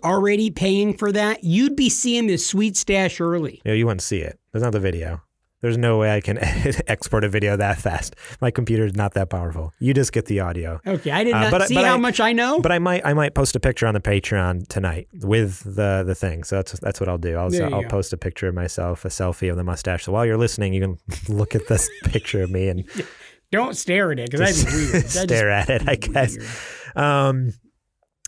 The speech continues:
Speaker 2: <laughs> that's horrible. Uh, and we also have higher tiers that you can support us at, where you can, uh, um, you know, support us and get some more perks, such as, like, uh,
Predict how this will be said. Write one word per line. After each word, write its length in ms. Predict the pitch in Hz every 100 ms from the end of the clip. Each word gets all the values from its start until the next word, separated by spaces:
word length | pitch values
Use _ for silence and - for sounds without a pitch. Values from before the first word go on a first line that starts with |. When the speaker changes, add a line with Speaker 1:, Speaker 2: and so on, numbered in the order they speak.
| -
Speaker 2:
<laughs> 0 |
that's 640 | - 92 104 123 - -
horrible. 400 | 101 87 85 85 - - -
Uh, 260 | 123 120 120
and 200 | 131 127
we 60 | 143
also 220 | 143 131
have 120 | 117
higher 320 | - 156 151
tiers 500 | 135 131 131 143 131
that 160 | 131 123
you 80 | 117
can 120 | 117
support 280 | - 120 113
us 120 | -
at, 260 | 113 117
where 160 | - 104
you 120 | 101
can, 320 | - 104 98
uh, 360 | 98 95 92 90 - - - _ -
um, 400 | 90 85 85 78 _ _ _ _
you 100 | 92
know, 100 | 85
support 380 | 87 95 - 98
us 100 | 92
and 80 | 98
get 160 | 92 -
some 140 | 104
more 160 | 113 117
perks, 400 | - 110 101 -
such 220 | 104 -
as, 180 | 95 90
like, 320 | 90 87 -
uh, 460 | 90 87 85 85